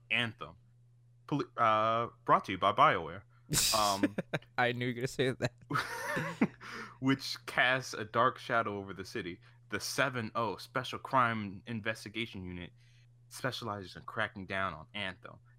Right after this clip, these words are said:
Speaker 1: This unit operates in two-man buddy systems, teams in which,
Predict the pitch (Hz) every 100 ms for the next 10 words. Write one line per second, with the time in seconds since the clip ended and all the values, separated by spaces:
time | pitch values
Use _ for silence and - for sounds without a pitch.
0 | - 113 117 117 104 95 104 101 87 -
1 | - - - 101 - 143 131 113 113 101
2 | - 101 87 - 87 - 87 98 - _
3 | _ _ _ _ _ _ - - - 131
4 | 120 120 110 107 107 107 - -